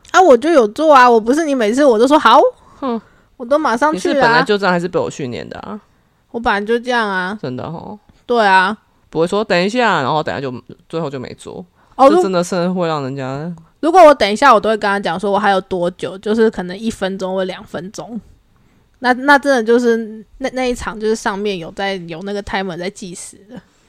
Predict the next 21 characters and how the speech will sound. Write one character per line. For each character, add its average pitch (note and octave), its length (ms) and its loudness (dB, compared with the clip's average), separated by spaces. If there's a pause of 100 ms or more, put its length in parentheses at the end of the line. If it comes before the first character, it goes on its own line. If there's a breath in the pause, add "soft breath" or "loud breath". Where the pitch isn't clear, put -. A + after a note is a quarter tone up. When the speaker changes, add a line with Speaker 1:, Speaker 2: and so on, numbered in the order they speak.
(140)
Speaker 2:
好 - 180 -10
哦。 - 360 -8 (280)
Speaker 1:
对 F#3+ 100 -2
啊， F3 160 -6 (100)
但 C4+ 140 2
是 D4 60 0
基 C#4+ 120 -4
本 B3+ 200 2
上 C4+ 160 4
我 G3 100 0
都 A3 140 2
是 A#3 380 4
马 G3 280 -6
上 F#3 280 -2
啊， F3+ 140 -18 (200)
然 G3 120 -4
后 G3+ 60 0
我 E3 80 -6
就 F3+ 140 -6
去 F#3 140 -2
做。 F3+ 380 -12